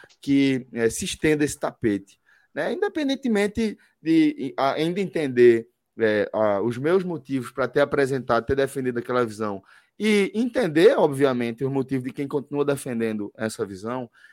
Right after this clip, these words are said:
eu acho que dentro dessa perspectiva de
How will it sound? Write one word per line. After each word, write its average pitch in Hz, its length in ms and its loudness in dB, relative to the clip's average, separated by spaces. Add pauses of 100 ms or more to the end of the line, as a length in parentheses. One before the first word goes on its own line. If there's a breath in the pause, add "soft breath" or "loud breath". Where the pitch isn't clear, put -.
(100)
eu 143 160 2
acho 156 300 -2
que 143 360 0
dentro 165 280 0
dessa 170 180 -6
perspectiva 131 680 -10
de 120 280 -6